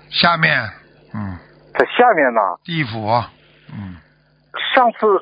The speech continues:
Speaker 2: 您说他在阿修罗道中间飘来飘去。
Speaker 1: 对呀，
Speaker 2: 我
Speaker 1: 飘来飘去不稳定，
Speaker 2: 啊。
Speaker 1: 飘下来了呀。
Speaker 2: 啊，那现在得需要多少张小房子？
Speaker 1: 家里有没有人给他乱讲话？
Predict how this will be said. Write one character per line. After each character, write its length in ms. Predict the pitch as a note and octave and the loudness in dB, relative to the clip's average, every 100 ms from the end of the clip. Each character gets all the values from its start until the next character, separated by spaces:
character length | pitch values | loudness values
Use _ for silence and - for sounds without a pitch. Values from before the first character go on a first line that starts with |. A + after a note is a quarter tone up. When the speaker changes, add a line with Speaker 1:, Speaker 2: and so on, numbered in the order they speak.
| - _ _ - | -2 _ _ 0
Speaker 2:
您 220 | E3 F3+ F3+ | 6 6 4
说 180 | F#3+ | 2
他 180 | F#3+ G3 | 2 0
在 200 | E3 A#2+ _ | 2 0 _
阿 140 | E3+ F#3 | -2 -2
修 140 | G3 | -2
罗 140 | F3 F3 | -2 0
道 160 | F#3 | -2
中 220 | D#3+ E3+ | -2 -4
间 140 | E3 E3+ | -4 -4
飘 320 | - F#3+ E3+ | -4 -4 -2
来 100 | E3 | -4
飘 220 | D#3+ E3+ D#3+ | -4 -4 -6
去。 300 | - F3+ - | -6 -6 -4
Speaker 1:
对 160 | G3 G#3 | -4 -2
呀， 320 | G3 F3+ C3 _ | -4 -4 -8 _
Speaker 2:
我 160 | - D#3 | 0 2
Speaker 1:
飘 120 | G#3+ | 2
来 120 | G#3+ | -2
飘 240 | F#3 G#3+ F#3+ | -4 -4 -4
去 140 | G3+ | -6
不 120 | E3+ | -2
稳 300 | E3 D#3+ E3 | 0 -2 -4
定， 180 | G3 F#3 | -6 -6
Speaker 2:
啊。 40 | - - | -8 -6
Speaker 1:
飘 140 | F#3+ | -4
下 180 | F3 F3+ | -4 -4
来 180 | D3+ D3 | -6 -6
了 100 | C#3+ | -4
呀。 300 | C3+ A#2+ G2+ _ _ _ _ _ _ _ | -2 -2 -6 _ _ _ _ _ _ _
Speaker 2:
啊， 240 | C#3 C3+ A#2 _ _ - | -2 -2 -4 _ _ -4
那 160 | G#3+ G3+ - | -4 -4 -4
现 100 | A3 | -4
在 100 | G#3+ | -4
得 100 | D3+ | -4
需 140 | - | -2
要 120 | G3+ | -2
多 160 | F#3+ G3 | 0 -2
少 100 | D#3+ | -2
张 240 | C#3+ C3 - _ | -4 -6 -10 _
小 140 | - G#2+ | -6 -4
房 180 | G#2 | -4
子？ 200 | A#2+ A2+ - _ _ _ - | -4 -6 -8 _ _ _ -6
Speaker 1:
家 200 | F#3+ G#3 | -2 -2
里 160 | G3+ | -4
有 120 | F#3 E3 | -4 -4
没 140 | G3 | -4
有 140 | F#3 | -4
人 340 | D#3+ E3+ F#3+ F#3 | -4 -4 -6 -10
给 120 | - D#3 | -8 -4
他 120 | F3+ | -4
乱 220 | F#3+ E3+ | -4 -4
讲 220 | C#3 B2+ | -6 -6
话？ 440 | B2+ F3 E3 D3 | -4 -2 -2 -6